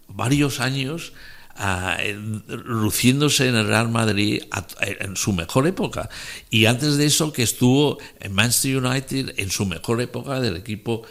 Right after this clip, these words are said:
casi legendario de, de la Premier League. Y, y, y hay uno que pensar,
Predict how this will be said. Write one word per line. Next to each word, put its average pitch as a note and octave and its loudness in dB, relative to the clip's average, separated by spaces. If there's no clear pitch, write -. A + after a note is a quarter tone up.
casi A2 -4
legendario G2+ 0
de, F#2 -6
de F2 -8
la F2+ -6
Premier G#2+ 2
League. D3+ 0
Y, A2 4
y, A#2 6
y A2 8
hay A#2+ 8
uno D3+ 2
que C#3 2
pensar, D3 2